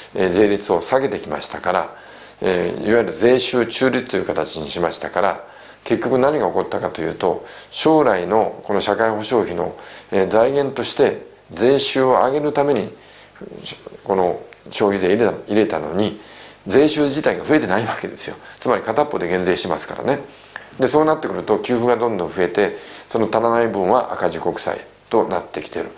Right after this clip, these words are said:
財政再建しなければならない理由はまさにここの、この一点に絞られるわけですよ。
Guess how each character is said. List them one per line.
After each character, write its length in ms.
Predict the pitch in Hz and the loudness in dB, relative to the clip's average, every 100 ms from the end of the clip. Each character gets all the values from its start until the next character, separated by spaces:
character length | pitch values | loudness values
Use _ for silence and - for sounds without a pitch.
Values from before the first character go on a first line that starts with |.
| - - - | -18 -18 -2
財 200 | 92 131 | 4 4
政 240 | 123 139 | 4 2
再 200 | 117 135 | 2 0
建 160 | 98 87 | 0 -4
し 120 | - | 0
な 120 | 104 | 0
け 60 | 98 | 0
れ 80 | 87 | 0
ば 80 | 82 | 2
な 100 | 90 | 0
ら 80 | |
な 120 | 92 80 | 0 -2
い 40 | |
理 80 | 82 | -2
由 60 | |
は 100 | 85 | 0
ま 100 | 90 | 0
さ 120 | 131 120 | 0 0
に 100 | 90 | -4
こ 160 | - | -4
こ 140 | 120 117 | 2 2
の、 180 | 117 - - - | 0 -4 -14 -4
こ 100 | 120 | 2
の 80 | 131 | 2
一 160 | 151 - | 2 -2
点 280 | - 143 95 | 0 0 -2
に 140 | 82 - - - | -8 -12 -18 -8
絞 240 | - 127 | 0 4
ら 100 | 131 | 4
れ 100 | 135 | 2
る 100 | 95 | 0
わ 100 | 78 | -2
け 100 | - | -6
で 80 | - | -10
す 140 | - | -12
よ。 100 | - | -12